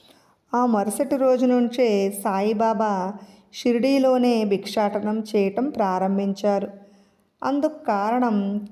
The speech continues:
కేవలం బాయిజాబాయికి అడవంతా తిరిగే శ్రమ తెప్పించడమే తప్ప తమ యొక్క ఆహార ప్రలోభం కాదని దృష్టిలో ఉంచుకోవాలి.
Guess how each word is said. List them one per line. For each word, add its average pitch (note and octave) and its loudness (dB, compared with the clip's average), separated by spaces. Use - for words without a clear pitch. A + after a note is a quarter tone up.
కేవలం G#3 0
బాయిజాబాయికి G#3+ 0
అడవంతా A#3+ 2
తిరిగే A3 0
శ్రమ G3 -4
తెప్పించడమే G#3+ -2
తప్ప G#3 -4
తమ B3+ 0
యొక్క B3+ 2
ఆహార A3 -2
ప్రలోభం A#3+ 0
కాదని G3 -2
దృష్టిలో A3 -4
ఉంచుకోవాలి. F#3 -4